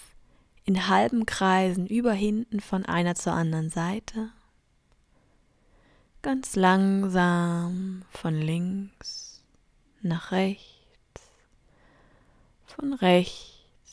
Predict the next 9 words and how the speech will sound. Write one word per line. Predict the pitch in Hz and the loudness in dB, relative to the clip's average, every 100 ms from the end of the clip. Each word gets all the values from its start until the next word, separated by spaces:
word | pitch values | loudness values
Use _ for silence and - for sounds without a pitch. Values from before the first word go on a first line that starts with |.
| - - - _ _ _ - | -20 -20 -20 _ _ _ -6
nach | 226 214 - - | -2 -2 -2 -2
links. | 156 175 180 - - - - - _ _ _ _ _ _ _ _ _ _ _ _ _ _ _ _ _ _ _ - | 0 0 -6 -14 -20 -20 -20 -20 _ _ _ _ _ _ _ _ _ _ _ _ _ _ _ _ _ _ _ -4
Lass | 180 | -4
deinen | - 170 | 0 -2
Kopf | - 247 - - | -2 -8 -10 -4
dabei | 196 185 | 0 2
ganz | 175 170 170 | 2 0 -2
schwer | - 180 185 185 | 0 2 2 2
werden. | 180 175 180 185 196 196 | -2 -4 -6 -6 -8 -10